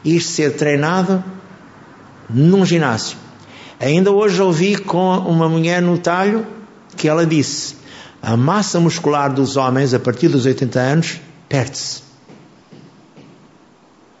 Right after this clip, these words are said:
E eu não tenho que perder nada nem coisa nenhuma. Eu tenho é que estar em Deus, firmado no Espírito, firmado na fé, firmado em Jesus e reivindicando o melhor que Deus tem para mim.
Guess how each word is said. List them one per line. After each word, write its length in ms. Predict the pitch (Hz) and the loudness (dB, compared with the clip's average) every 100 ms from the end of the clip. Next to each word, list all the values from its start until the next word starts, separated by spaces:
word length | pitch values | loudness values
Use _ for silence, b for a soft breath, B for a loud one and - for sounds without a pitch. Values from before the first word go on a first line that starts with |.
| _ _ _ _ - - - _ - B B - | _ _ _ _ -20 -20 -20 _ -20 B B -2
E 40 | |
eu 100 | 135 | 2
não 80 | 175 | 2
tenho 180 | 180 196 | 2 0
que 80 | - | 2
perder 280 | 151 139 147 | 0 0 0
nada 240 | 165 160 | 0 0
nem 100 | 156 | 0
coisa 260 | 156 147 151 | 0 0 2
nenhuma. 380 | 147 135 120 | 2 2 2
Eu 80 | 117 | 0
tenho 240 | 120 139 131 | 0 0 0
é 40 | |
que 100 | 135 | -2
estar 200 | - 123 | -4 -2
em 120 | 135 135 | 0 2
Deus, 400 | 110 113 - - - B B B | 0 -2 -6 -14 -20 B B B
firmado 640 | - 147 139 143 165 170 | -4 0 2 2 0 2
no 80 | 165 | 2
Espírito, 580 | 156 - 117 104 - - - - | 0 -2 -2 -2 -6 -16 -20 -10
firmado 460 | 131 131 143 165 | -2 0 2 2
na 80 | 180 | 0
fé, 300 | 170 117 98 - - B B | 0 -4 -6 -10 -20 B B
firmado 400 | - 135 143 160 | -2 0 2 2
em 80 | 175 | 0
Jesus 480 | 175 151 101 90 - - B B B | -2 -4 -6 -10 -16 -20 B B B
e 80 | 135 | -2
reivindicando 580 | 143 175 185 180 180 180 | 2 4 4 2 2 4
o 20 | |
melhor 280 | 170 151 131 | 4 2 2
que 80 | 143 | 0
Deus 160 | 127 - | 0 -2
tem 120 | 123 | -4
para 160 | 110 107 | -4 -8
mim. 220 | 98 | -10